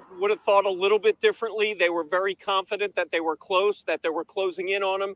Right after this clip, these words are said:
They were saying he's getting desperate, he's getting stressed. Well, now it may be the other way around. I know that I talked to law enforcement. They are getting frustrated. They are getting stressed.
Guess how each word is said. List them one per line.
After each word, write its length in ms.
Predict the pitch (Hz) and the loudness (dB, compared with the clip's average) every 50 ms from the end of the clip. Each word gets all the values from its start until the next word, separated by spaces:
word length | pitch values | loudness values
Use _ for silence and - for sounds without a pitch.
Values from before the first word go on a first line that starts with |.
| _ _ _ _ | _ _ _ _
They 80 | - 160 | -4 -4
were 120 | 160 175 175 | -2 -2 -4
saying 280 | - - 185 180 180 | -2 -2 -2 -2 -2
he's 160 | 185 190 170 - | -4 -8 -8 -6
getting 320 | - 190 175 175 165 156 - | -4 -4 -2 -4 -4 -4 -2
desperate, 460 | 196 190 185 - - - 202 190 180 | -2 -2 -2 -4 -8 -6 -6 -6 -6
he's 180 | 180 175 160 - | -8 -10 -8 -4
getting 300 | - 175 156 160 156 143 | -4 -4 -2 -4 -6 -8
stressed. 580 | - - - - 180 190 190 196 185 - - - _ _ _ _ _ _ _ _ _ _ | -10 -12 -10 -4 -2 0 0 0 -2 -4 -12 -20 _ _ _ _ _ _ _ _ _ _
Well, 140 | - 160 160 | -8 -6 -4
now 240 | 170 180 196 202 202 | -2 0 0 0 0
it 120 | 190 - | -2 -2
may 160 | 196 190 208 202 | -2 -2 -2 -2
be 240 | 170 190 180 175 | -4 -6 -6 -6
the 200 | 170 165 170 180 | -4 -4 -2 0
other 200 | 180 180 180 180 | 0 0 0 -2
way 160 | 170 175 170 165 | 0 0 0 0
around. 480 | 156 147 170 170 165 156 139 127 139 | 0 0 -2 -2 -2 -2 -2 -2 -2
I 80 | 151 156 | -4 -2
know 220 | 160 170 180 190 | -2 -2 -2 -2
that 140 | 175 185 185 | -2 -2 -2
I 100 | 147 165 | -4 -4
talked 340 | - - - 226 214 - - | -4 0 2 2 2 2 0
to 60 | 196 | -4
law 260 | 175 165 160 156 151 | -2 0 0 0 -2
enforcement. 560 | 147 - - 175 165 156 - - 170 156 139 | -4 -8 -8 -8 -8 -8 -8 -8 -10 -10 -6
They 140 | - 160 156 | -4 -2 0
are 180 | 156 170 185 196 | 2 2 2 2
getting 320 | 190 202 180 170 170 165 | 0 -2 -2 -2 -4 -6
frustrated. 720 | - - 175 165 151 - - 175 165 165 165 151 160 151 143 | -6 -4 -4 -4 -4 -6 -8 -8 -8 -8 -8 -8 -10 -8 -4
They 140 | 151 151 | -2 0
are 160 | 160 175 196 196 | 0 0 0 0
getting 320 | 175 190 175 170 165 156 | -2 -6 -6 -6 -8 -10
stressed. 440 | - - - 165 160 160 165 - | -10 -8 -6 -2 -2 -2 -4 -6